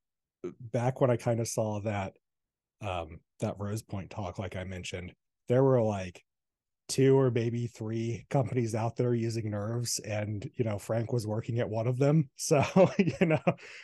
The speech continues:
uh, the, the ecosystem was really small. Nowadays, like, I, I can't even keep track of how many people are using it, um, how many companies are actually using it. And it seems like there's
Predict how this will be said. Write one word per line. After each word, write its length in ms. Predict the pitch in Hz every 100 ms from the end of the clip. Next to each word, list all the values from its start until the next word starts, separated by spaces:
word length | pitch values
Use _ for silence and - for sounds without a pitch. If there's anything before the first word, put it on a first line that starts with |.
| - -
uh, 260 | 143 127 - _ _ -
the, 320 | 143 143 127
the 120 | 131
ecosystem 680 | 147 156 165 151 160 - 156
was 160 | 139 120
really 220 | 131 117
small. 540 | - 113 113 127 170 175 _ _ _ _ _ _ _ 151
Nowadays, 840 | 131 123 156 170 170 175 165 -
like, 240 | 151 127 -
I, 160 | 127 - -
I 120 | 147
can't 280 | - 165 151
even 180 | 135 120
keep 220 | 123 110
track 420 | - 110 104 - 110
of 320 | 101 92 90 - _
how 160 | - 110
many 180 | 101 95
people 300 | 98 90 85
are 80 | 85
using 320 | 82 82 85
it, 200 | 87 - - _ 101
um, 280 | 90 87 -
how 160 | 123
many 140 | 110 92
companies 520 | - 92 90 87 82
are 100 | 82
actually 360 | 82 - 95
using 320 | 87 87 87 87
it. 160 | 87 _ _ _ _ _ _ _ _
And 140 | 123 120
it 120 | -
seems 400 | - 139 151 143
like 260 | 131 123
there's 560 | 120 110 110 110 101